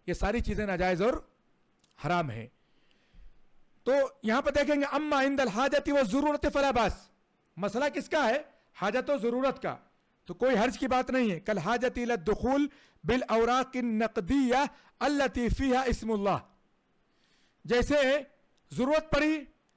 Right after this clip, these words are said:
आपको नोटों के साथ दाखिल होने की। औराक नकदिया किसे कहा जाता है? नोटों को। औराक कागज़, नकदी यानी जो करेंसी है, करेंसी के जो कागजात हैं उनके साथ आप दाखिल हो रहे हैं,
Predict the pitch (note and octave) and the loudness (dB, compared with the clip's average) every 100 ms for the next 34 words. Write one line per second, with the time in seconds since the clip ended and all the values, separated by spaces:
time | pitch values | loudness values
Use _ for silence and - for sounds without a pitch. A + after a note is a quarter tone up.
0 | _ - C4+ D#4 - D4+ C#4 C4 C4+ D#4 | _ -4 -2 -2 0 0 2 0 2 0
1 | - C#4+ D4 C#4+ C#4+ B3 C4 A#3 G#3 - | 0 -2 0 0 0 0 0 0 -2 -6
2 | C3 _ F3 A#3+ A#3+ A#3+ A#3 B3+ B3+ C4 | -16 _ -4 -4 -4 -8 -6 -8 -4 -2
3 | C4 B3 B3 C#4+ - _ _ F#3 A#3 - | -2 -2 -2 -2 -6 _ _ -2 0 2
4 | A3+ D3+ - - _ _ _ _ _ _ | 0 0 -8 -12 _ _ _ _ _ _
5 | _ _ _ _ _ - G3 B3 D4 - | _ _ _ _ _ -4 0 0 -2 -6
6 | _ - G#3+ A#3 D3+ - _ _ _ _ | _ -4 0 0 -2 -10 _ _ _ _
7 | - A3 F#3+ D4 C4+ D4 E4 - _ _ | -4 -4 -2 0 0 -2 -6 -14 _ _
8 | _ _ _ _ - B3 C4+ B3+ B3+ B3 | _ _ _ _ -4 -2 0 0 2 2
9 | C4 - - _ _ _ _ _ _ _ | 2 0 -8 _ _ _ _ _ _ _
10 | _ _ G3+ A3 G#3 C#4 A#3 B3 A3+ A3 | _ _ -8 -6 -8 -10 -6 -4 -4 -6
11 | F#3 C4 C4 B3 E4 - _ _ _ - | -2 -2 0 -2 -4 -8 _ _ _ -8
12 | A#3+ D#4 C#4+ C#4+ C#4+ C#4 C4 C4 B3+ A3+ | -2 0 2 2 0 0 0 0 2 0